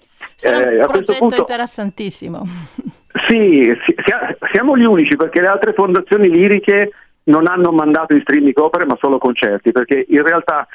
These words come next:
Speaker 2: con le problematiche di sicurezza, eh, è molto complicato, distanziazioni, quindi c'è un progetto registico fatto ad hoc,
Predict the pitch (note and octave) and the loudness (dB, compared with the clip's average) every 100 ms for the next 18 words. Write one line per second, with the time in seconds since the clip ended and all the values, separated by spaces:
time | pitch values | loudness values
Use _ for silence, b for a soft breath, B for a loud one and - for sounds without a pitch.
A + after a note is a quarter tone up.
0 | B B _ D3 D3 D3 C#3+ C#3 C#3 E3+ | B B _ 0 2 2 0 0 0 0
1 | F3+ F3+ C#3 - C#3+ C3+ C3+ D3 C#3+ _ | 0 2 2 0 0 0 2 0 -4 _
2 | E3 F3+ - C3 B2 B2 A#2+ - C3+ E3+ | -2 -2 -2 -2 0 2 2 2 -2 -2
3 | - E3 C#3+ C#3 C3+ A2+ G2+ A2 G#2 A2 | -2 -2 -2 0 0 2 0 0 0 0
4 | A#2 B2+ A2+ B2+ - D#3 D#3+ C3+ A#2+ C3+ | -2 -2 -2 -4 -2 0 2 2 2 2
5 | B2 C3+ - A#2 C#3+ - A#2+ A2 C3+ C#3 | 2 -2 -2 0 0 0 0 2 0 0
6 | B2 A#2 A#2+ - A2 D3 C#3+ - | -2 -2 -4 -4 0 0 0 0